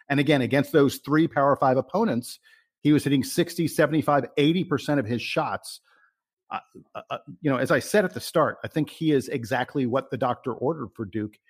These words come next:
He's going to be able to finish off of passes from you know, from our, our penetrators and, and, and the guys that dump him the ball in the post. He's gonna be able to defend. He's gonna be able to protect the rim a bit, and he's gonna grab some rebounds. And he's shown, while he has mostly played against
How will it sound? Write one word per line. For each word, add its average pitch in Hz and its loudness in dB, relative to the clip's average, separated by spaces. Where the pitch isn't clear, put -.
He's 120 -6
going 123 -2
to 127 0
be 127 2
able 123 0
to 120 -6
finish 123 -2
off 113 -6
of 117 -8
passes 107 -6
from 110 -6
you 127 -4
know, 104 -4
from 110 -6
our, 101 -6
our 101 -12
penetrators 123 0
and, 104 -4
and, 104 -4
and 104 -2
the 107 0
guys 113 4
that 110 -2
dump 120 2
him 123 6
the 113 4
ball 117 4
in 113 2
the 110 -2
post. 185 0
He's 147 2
gonna 151 4
be 135 4
able 127 2
to 113 -4
defend. 135 2
He's 135 2
gonna 139 4
be 123 4
able 117 4
to 120 -10
protect - -2
the 110 -4
rim 113 0
a 107 -2
bit, 117 -2
and - -6
he's 101 -8
gonna 113 -6
grab 107 -4
some 95 -10
rebounds. 110 0
And 131 -4
he's 127 2
shown, 151 4
while 107 -2
he 117 2
has 110 0
mostly 160 4
played 123 4
against 117 -4